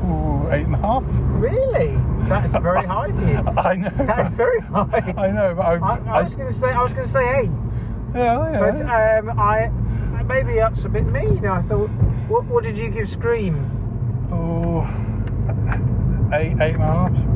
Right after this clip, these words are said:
Speaker 2: Really? You preferred this film?
Speaker 1: Uh, in a way.
Speaker 2: Wow.
Speaker 1: Well, there was no Nev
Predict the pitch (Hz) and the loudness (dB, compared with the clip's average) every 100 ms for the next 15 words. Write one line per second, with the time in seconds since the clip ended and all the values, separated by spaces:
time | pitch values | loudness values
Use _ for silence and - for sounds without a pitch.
0 | - - - - 156 170 202 185 - - | 2 2 2 2 2 2 2 2 2 2
1 | - - - 202 220 - - - 135 135 | 2 0 0 2 2 2 2 2 2 0
2 | 123 - - - - - - - - 294 | 0 0 0 0 0 0 0 0 2 2
3 | 277 269 - - 214 214 185 185 175 160 | 2 2 0 0 2 2 2 2 2 2
4 | - - - - - - - - - 480 | 2 2 2 0 0 0 0 2 2 2
5 | 508 - 151 151 - - 175 160 160 - | 2 2 2 0 0 2 2 2 0 0
6 | 180 175 190 185 175 | 2 2 2 2 2